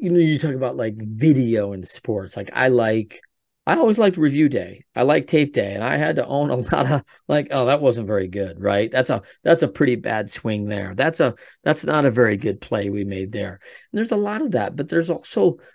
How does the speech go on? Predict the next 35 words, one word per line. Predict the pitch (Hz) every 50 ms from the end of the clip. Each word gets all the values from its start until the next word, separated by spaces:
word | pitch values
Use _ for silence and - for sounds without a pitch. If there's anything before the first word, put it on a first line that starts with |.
| _ _ _ -
the | 147 139 131
modeling | 127 120 113 110 143 202 269 247 196 165 143 127
of | 117 110
seeing, | - - 143 131 127 127
like, | 120 110 - -
what | 120 127 147 - - 123
good | 110 123 131 135 123
looks | 110 110 123 - - - -
like, | 104 87 85 - _
what | - 143 160 170
it's | 180 175 -
supposed | - 139 - - - - - - - - -
to | - -
look | 113 107 98 - -
like. | - 98 98 92 90 - - - - - - - -
And | - 156 160
the | 156
video | 135 131 147 165 190 269 294 285 147 123
doesn't | 113 - 117 113 - 127 107 107
lie, | 107 101 127 165 170 127 92 85
right? | 85 95 95 101 117 156 - -
So | - - 139 -
I, | 127 147
like, | 185 175 151 185 254 277 285 - 139 - _ _ _ _ _ -
review | 147 143 135 117 104 110 113 123 170 185 170 151
the | 127 131 -
tapes, | - - 175 240 311 349 - - - - - _ - - - - _ -
and | 131 131 127 117 - -
I | -
see | 135 - - 170
very | 135 110 107 113 123 131 135 135 123 120 107
few | - - 123 110 110
leadership | 113 110 107 110 113 104 - - - -
teams, | - - 101 101 95 - - _ _ _ _ -
teams | - - 127 113 107 - -